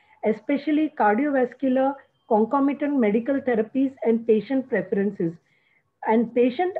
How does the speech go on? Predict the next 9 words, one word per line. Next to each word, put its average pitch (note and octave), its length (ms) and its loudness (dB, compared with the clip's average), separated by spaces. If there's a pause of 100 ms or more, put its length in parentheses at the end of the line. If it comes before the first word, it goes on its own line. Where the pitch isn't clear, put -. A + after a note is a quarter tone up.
unable C#4 460 2
to D4+ 100 -2
go C4 360 2
undergo A#3+ 560 0
any C4 260 4
systemic B3+ 600 -2
treatment, G3 560 -2 (360)
then C4 320 0
those C#4 220 2